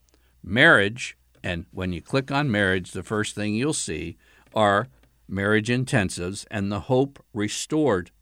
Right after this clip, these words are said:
marriage intensives. Now, seventy percent of those in, attending the Hope Restored marriage intensives are on the brink of divorce. Uh, I, I saw a introductory video by one of the counselors,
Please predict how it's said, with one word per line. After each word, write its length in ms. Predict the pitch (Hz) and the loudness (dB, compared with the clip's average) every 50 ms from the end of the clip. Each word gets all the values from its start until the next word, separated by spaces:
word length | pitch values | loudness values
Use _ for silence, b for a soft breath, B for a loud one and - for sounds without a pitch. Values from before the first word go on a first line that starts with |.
| _ | _
marriage 400 | - 95 95 95 92 87 87 82 | -8 -4 -2 -2 -2 -2 -4 -6
intensives. 720 | 92 87 85 80 - 113 90 85 82 - - - - - - b b b b b b b b b b b b | -6 -8 -8 -6 -6 -6 -6 -6 -8 -12 -14 -16 -18 -20 -20 b b b b b b b b b b b b
Now, 280 | 117 120 120 110 101 - - - | 0 2 2 2 0 -2 -6 -6
seventy 560 | - - - - 196 190 202 214 196 196 185 | -4 -2 2 6 6 8 8 8 6 2 0
percent 680 | - - - 131 - - - - 180 156 104 87 - _ _ _ _ _ _ _ _ _ _ _ _ _ _ - | -4 -4 -4 -2 -2 -2 0 0 2 2 0 0 -4 _ _ _ _ _ _ _ _ _ _ _ _ _ _ -4
of 140 | 120 117 95 | -2 -2 2
those 340 | 107 127 131 139 151 135 131 | 6 6 8 8 8 6 4
in, 220 | 113 101 101 104 _ _ _ _ - | 0 -2 -2 -6 _ _ _ _ -4
attending 680 | 127 110 101 - - 165 165 175 160 120 101 101 101 98 | -4 -4 -4 0 4 4 6 6 6 4 2 0 0 -2
the 100 | 95 98 | 0 2
Hope 200 | 139 139 135 - | 2 2 2 0
Restored 440 | 127 120 - - - 123 120 117 104 | -4 -4 -2 0 2 4 4 4 2
marriage 380 | 104 107 120 131 135 131 117 | 2 2 4 4 4 2 0
intensives 760 | 120 113 104 98 - 107 95 92 92 - - 98 90 90 - - b b b b b | -2 -4 -4 -4 -4 -6 -6 -6 -6 -6 -6 -6 -6 -8 -12 -18 b b b b b
are 140 | b 120 120 | b 6 8
on 180 | 120 127 139 135 | 8 8 8 6
the 80 | 120 | 2
brink 320 | 104 101 123 123 131 131 - | 2 2 4 4 4 2 0
of 120 | 113 101 | -4 -2
divorce. 680 | - 107 95 92 110 117 101 73 - - - - - - b b b b b b b b b b | -2 -2 -2 0 2 2 2 2 0 -6 -8 -8 -8 -10 b b b b b b b b b b
Uh, 300 | b - 110 101 92 90 - _ - | b -2 0 0 0 -2 -6 _ -2
I, 280 | - 113 113 110 110 - _ 117 120 | 2 2 2 2 0 -6 _ -10 -4
I 320 | 113 110 104 104 104 101 | 0 2 2 2 2 0
saw 540 | - - - - 131 131 143 139 135 139 - - | -2 -2 0 2 4 6 8 8 6 6 4 2
a 600 | - 113 110 107 104 104 104 101 98 98 95 - _ | 0 2 4 4 4 4 2 0 0 -2 -4 -8 _
introductory 1040 | - - 139 143 - - 127 117 120 120 123 123 - - 127 123 120 117 117 113 - - | -10 -2 -2 -2 0 0 0 2 4 4 4 4 2 2 4 4 4 4 2 -4 -6 -12
video 640 | 104 87 104 127 139 139 113 101 98 92 92 95 | -8 -2 2 4 4 4 4 2 2 2 2 0
by 240 | 95 87 101 101 98 | -2 0 0 0 0
one 260 | 95 92 110 120 123 | 0 0 2 2 2
of 160 | 120 113 101 101 | 2 2 0 -2
the 120 | 101 92 | -4 -6
counselors, 1000 | - - - 165 180 196 - - - 117 92 82 82 85 95 - - - - - | -6 -2 0 2 2 2 2 -2 -2 -2 -4 -4 -4 -6 -6 -6 -6 -8 -8 -10